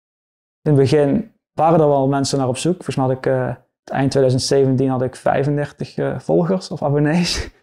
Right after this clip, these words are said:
<laughs> Toen heel tweeduizend achttien is, zijn er honderdzesendertig bijgekomen of zo.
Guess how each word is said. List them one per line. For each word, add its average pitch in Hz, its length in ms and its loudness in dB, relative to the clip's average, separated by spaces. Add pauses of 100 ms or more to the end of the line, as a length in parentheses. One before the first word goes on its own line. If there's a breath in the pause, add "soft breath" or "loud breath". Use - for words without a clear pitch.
(220)
<laughs> - 480 -20
Toen 147 280 4
heel 143 200 2
tweeduizend 143 340 2
achttien 147 360 0
is, 143 140 2
zijn 143 240 0
er 131 60 -2
honderdzesendertig 147 1080 0
bijgekomen 170 560 0
of 160 80 -4
zo. 175 400 -4